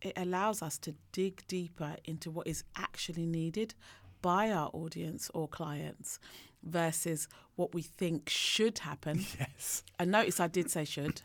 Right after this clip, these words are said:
Speaker 2: Yes.
Speaker 1: Right? A good leader is not here to dominate.
Speaker 2: Mm-hmm.
Speaker 1: Yeah? They hold a vision for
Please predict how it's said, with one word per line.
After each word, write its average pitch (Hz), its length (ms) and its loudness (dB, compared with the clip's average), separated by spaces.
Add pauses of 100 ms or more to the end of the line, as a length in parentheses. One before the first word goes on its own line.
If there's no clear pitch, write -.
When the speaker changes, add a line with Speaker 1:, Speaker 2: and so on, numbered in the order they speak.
(100)
Speaker 2:
Yes. 110 320 8
Speaker 1:
Right? 165 280 4 (580)
A 190 80 2
good 233 320 2
leader 196 320 4
is 165 160 -2
not 190 180 0
here 175 160 0
to 156 120 -6
dominate. 160 720 0 (140)
Speaker 2:
Mm-hmm. 104 400 0 (120)
Speaker 1:
Yeah? 185 320 0 (600)
They 208 160 6
hold 185 300 0
a 170 60 2
vision 226 680 0
for 156 560 0